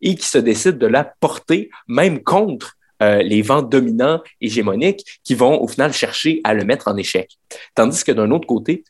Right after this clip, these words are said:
on va avoir ce populisme, euh, au sens, euh, de Chantal Mouffe, qui vise en fait à créer un peuple qui n'existe pas, qui est, comme elle le dit elle-même, une construction discursive, en fait, euh, qui est seulement l'addition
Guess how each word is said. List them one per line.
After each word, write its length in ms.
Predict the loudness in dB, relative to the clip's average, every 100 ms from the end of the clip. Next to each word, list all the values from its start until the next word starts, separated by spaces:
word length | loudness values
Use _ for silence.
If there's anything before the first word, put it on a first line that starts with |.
| _ -8
on 120 | -2
va 100 | 2
avoir 200 | 4 2
ce 120 | 2
populisme, 640 | 0 0 0 0 0 -2 _ -2
euh, 240 | -2 -2 -6 _
au 100 | -10
sens, 440 | -2 0 0 -2 -4
euh, 420 | 0 0 0 -2
de 220 | -2 -2
Chantal 300 | -2 -4 -4
Mouffe, 240 | 2 2 0 -14 -18
qui 120 | -8 0
vise 180 | 2
en 100 | 2
fait 160 | 0 -2
à 60 | -4
créer 500 | -4 2 4 4 2
un 160 | 2
peuple 280 | 2 0 -2
qui 80 | -4
n'existe 480 | -2 0 -2 0 -2
pas, 280 | 2 0 0 -12 -20 -14
qui 440 | -4 -2 4 6
est, 80 | 4
comme 180 | 2 4
elle 140 | 4
le 100 | 2
dit 100 | 2
elle-même, 300 | 0 0 -2
une 140 | -4 -6
construction 720 | -4 -4 -4 -6 -2 -4 -4
discursive, 880 | -10 -6 -4 -4 -2 -2 -2 -4 -8 _ -20 -20 -16 -4
en 120 | 0
fait, 280 | 2 2 2
euh, 240 | 0 0
qui 380 | -4 -6 -2 -2
est 260 | 0 0
seulement 340 | 0 -2 0 0
l'addition 800 | 2 -2 -2 -4 0 0 0